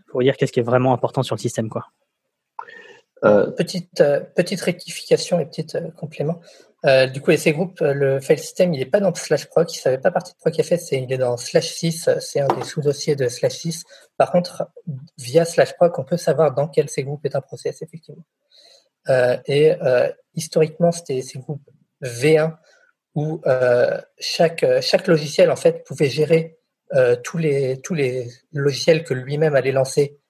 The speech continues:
Speaker 3: dans son propre C groupe. Euh, maintenant, les devs du kernel sont revenus là-dessus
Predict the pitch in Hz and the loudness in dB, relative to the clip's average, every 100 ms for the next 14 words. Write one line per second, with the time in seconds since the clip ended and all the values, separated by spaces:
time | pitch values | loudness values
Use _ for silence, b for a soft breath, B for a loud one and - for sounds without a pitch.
0 | _ 123 117 - 160 - 139 131 - 123 | _ 0 2 2 0 0 0 -2 -2 -4
1 | 160 - _ _ _ _ _ _ - 127 | -4 -6 _ _ _ _ _ _ 0 2
2 | 120 131 135 - 156 165 - _ 139 123 | 4 2 0 -2 -2 -2 -4 _ -10 -2
3 | 127 147 139 - 147 151 160 - 117 143 | 2 2 0 -4 -2 0 -2 -2 0 0
4 | 165 151 160 - - 151 - | 2 2 2 -2 -14 -14 -18